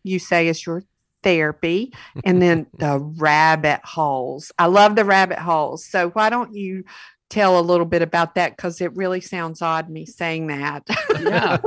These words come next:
Speaker 3: Well, so, okay, the, the reason I came up with rabbit hole is because, uh, first off, BiggerPockets has already taken Deep Dive. So I can't, I can't steal from another podcast directly. So,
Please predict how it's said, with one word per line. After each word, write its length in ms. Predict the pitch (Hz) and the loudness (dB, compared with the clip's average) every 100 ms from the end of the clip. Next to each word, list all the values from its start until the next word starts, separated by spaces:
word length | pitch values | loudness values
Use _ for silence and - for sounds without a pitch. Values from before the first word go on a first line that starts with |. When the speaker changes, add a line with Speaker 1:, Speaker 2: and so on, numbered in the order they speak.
| 160 - | -4 0
Speaker 3:
Well, 340 | 285 269 196 | 2 2 0
so, 360 | - 262 233 226 247 | -2 -2 0 0 -2
okay, 240 | - 190 | -2 -2
the, 320 | 143 170 165 - - | -2 -4 -6 -8 -6
the 160 | 151 | 0
reason 260 | 208 262 240 | 4 6 4
I 40 | |
came 200 | 202 208 | 6 4
up 160 | 196 185 | 4 2
with 120 | 160 | -2
rabbit 360 | 131 147 143 131 | 0 0 0 -2
hole 340 | 135 135 135 | -2 0 0
is 160 | 127 117 | -2 -4
because, 680 | 147 - 143 135 127 117 127 | -4 0 2 2 -2 -6 -2
uh, 240 | 131 127 | 0 0
first 280 | 120 208 208 | 2 0 2
off, 200 | 156 135 | 0 0
BiggerPockets 640 | 165 147 - 147 143 131 | 0 0 2 2 2 -4
has 120 | 135 135 | -4 -2
already 240 | 139 120 | -2 -2
taken 380 | 139 131 120 107 | -4 -4 -4 -6
Deep 240 | 117 110 | -6 -6
Dive. 340 | 110 87 76 - - - - | -8 -8 -10 -18 -20 -20 -4
So 340 | - 160 156 | 2 4 6
I 140 | - | 2
can't, 420 | 151 208 196 165 110 | 0 2 4 2 0
I 100 | 160 | -2
can't 280 | 139 196 131 | 0 0 0
steal 320 | - 165 156 | 0 2 2
from 200 | 156 147 | 2 2
another 220 | 143 131 | 2 0
podcast 680 | 123 131 120 135 123 117 143 | 0 0 0 0 0 -2 -4
directly. 600 | 143 120 117 - 98 92 | -2 -2 -2 -4 -8 -6
So, 360 | - 139 135 | -2 0 0